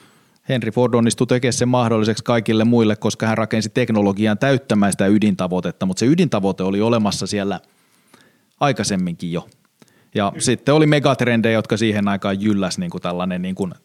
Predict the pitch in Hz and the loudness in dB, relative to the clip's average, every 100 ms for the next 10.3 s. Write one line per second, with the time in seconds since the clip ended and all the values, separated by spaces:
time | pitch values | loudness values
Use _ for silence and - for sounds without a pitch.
0 | - 117 110 107 104 - 107 107 104 95 | 0 2 4 2 0 0 0 2 0 0
1 | 101 110 107 110 98 113 110 - 101 101 | 0 0 0 0 -2 0 0 0 -2 -2
2 | 95 113 104 101 98 104 95 101 104 107 | -2 -2 0 0 -2 -2 -2 0 0 0
3 | 110 101 104 95 98 110 101 95 - 143 | 2 0 -2 -4 -4 -4 -6 -8 -4 -4
4 | 139 139 127 147 143 127 117 110 120 107 | -2 -2 0 2 2 2 2 0 -2 0
5 | 113 110 104 - - - - 147 143 123 | -2 -2 -6 -12 -20 -20 -6 0 2 2
6 | 123 117 - 117 110 113 117 135 120 131 | 2 0 0 0 2 2 0 0 0 2
7 | 135 - 110 104 113 110 117 120 113 107 | 2 0 -2 -2 0 0 0 0 0 -2
8 | 95 98 98 98 95 110 117 143 117 110 | -2 -4 -4 -4 -2 -2 2 2 2 0
9 | 107 101 95 92 98 104 98 90 95 95 | 0 -2 -4 -4 -4 -2 -4 -4 -4 -2
10 | 95 95 95 | -4 -4 -8